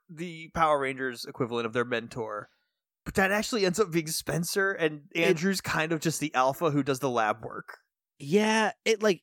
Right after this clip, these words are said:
Speaker 2: it's weird because it seems like, like, 'cause Spencer's the alpha,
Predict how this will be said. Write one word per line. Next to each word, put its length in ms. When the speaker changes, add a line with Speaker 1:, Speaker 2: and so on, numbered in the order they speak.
Speaker 2:
it's 180
weird 280
because 200
it 120
seems 640
like, 440
like, 140
'cause 160
Spencer's 480
the 140
alpha, 520